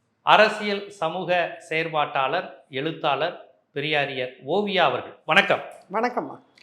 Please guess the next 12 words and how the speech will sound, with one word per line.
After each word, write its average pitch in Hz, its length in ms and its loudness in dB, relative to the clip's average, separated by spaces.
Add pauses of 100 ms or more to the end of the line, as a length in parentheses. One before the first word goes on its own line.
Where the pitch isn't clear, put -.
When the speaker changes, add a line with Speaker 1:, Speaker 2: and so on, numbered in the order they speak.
(360)
Speaker 1:
இன்று 170 300 -4
உச்சநீதிமன்றம் 156 1040 -8
ஒரு 113 160 -14
தீர்ப்பை 135 320 -10
வழங்கியிருக்கிறது. 110 600 -10 (720)
அதாவது, 156 460 -2
பட்டியல் 185 480 -8
சம்-, 160 240 -10
பழங்குடியினருக்கிடையே 147 1000 -8 (360)
உள் 196 380 -10
இடஒதுக்கீடு, 147 640 -8
அவங்களுக்குள்ள 160 680 -2